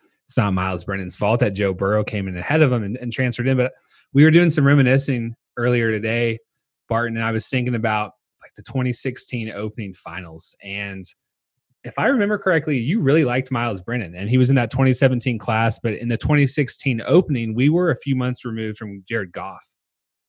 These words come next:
having been drafted number one overall. I remember hearing some comparisons as far as, like,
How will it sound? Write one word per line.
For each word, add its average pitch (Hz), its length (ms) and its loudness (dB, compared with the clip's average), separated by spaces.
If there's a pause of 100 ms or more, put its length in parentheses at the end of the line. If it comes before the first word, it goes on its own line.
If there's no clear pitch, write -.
(100)
having 107 320 -6
been 101 140 -4
drafted 101 380 -2
number 95 320 -6
one 92 160 -6
overall. 95 420 -4
I 101 100 -6
remember 95 280 -8
hearing 95 240 -8
some 95 180 -12
comparisons 92 640 -10
as - 300 -12
far 95 160 -6
as, 85 100 -10
like, 85 140 -16